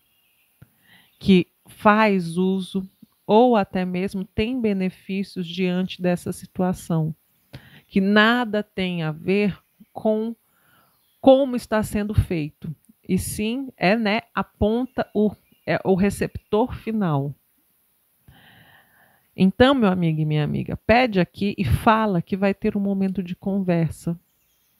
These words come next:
de equilíbrio, porque eu vejo um lado muito racional, vamos fazer acontecer, me colocar a mão na massa, e um outro muito guiado pelas emoções e pelas paixões.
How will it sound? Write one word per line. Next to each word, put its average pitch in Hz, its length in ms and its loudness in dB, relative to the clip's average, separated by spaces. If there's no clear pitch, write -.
de 175 120 4
equilíbrio, 170 720 0
porque 196 220 2
eu 202 60 4
vejo 202 280 2
um 196 80 -2
lado 170 280 0
muito 160 300 -4
racional, 156 800 -2
vamos 175 280 -2
fazer 147 480 -2
acontecer, 160 680 -2
me 185 100 -4
colocar 170 440 -4
a - 20 -4
mão 170 160 -2
na 170 160 -2
massa, 165 420 -2
e 233 40 -2
um 240 80 -2
outro 220 340 0
muito 202 260 -6
guiado 190 400 -2
pelas 180 340 -4
emoções 180 580 -4
e 175 60 -8
pelas 180 340 -4
paixões. 170 840 -4